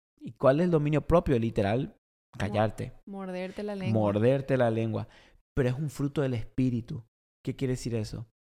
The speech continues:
Speaker 1: Que es el Espíritu Santo el que nos va a dar la capacidad y la habilidad de controlar nuestras palabras, no en nuestras fuerzas, sino en la fuerza del Espíritu Santo.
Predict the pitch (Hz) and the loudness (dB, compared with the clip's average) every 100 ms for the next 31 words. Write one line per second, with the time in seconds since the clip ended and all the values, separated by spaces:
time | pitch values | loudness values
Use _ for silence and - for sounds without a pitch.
0 | - - - 131 123 156 135 - 143 156 | -20 -20 -6 -4 -2 -2 -2 0 0 2
1 | 156 - 135 147 139 135 127 120 127 135 | -2 -2 -2 -2 -4 -2 -2 -2 -2 -2
2 | 120 - - 170 - 170 160 143 117 107 | -4 -6 -6 -6 -2 -4 -2 -4 -4 -4
3 | 127 - - - 135 123 120 - 156 151 | -8 -16 -20 -12 -6 -2 -2 0 2 4
4 | 175 185 151 107 104 - _ _ - 123 | 2 2 2 2 -4 -12 _ _ -4 -2
5 | - 143 - 123 113 110 120 135 - 127 | -2 -2 0 0 2 0 -2 -6 -8 -10
6 | - 151 180 170 110 117 135 151 180 190 | -6 -4 -4 -4 -4 -4 0 2 2 0
7 | 170 143 135 - 147 156 110 113 _ - | -4 -8 -8 -4 -4 -6 -12 -14 _ -20
8 | - - 120 117 135 135 131 123 139 143 | -20 -12 -6 -2 -2 -2 0 0 0 -2
9 | 135 - 110 120 - - 190 196 113 | -2 -2 -4 -2 -2 4 4 2 -4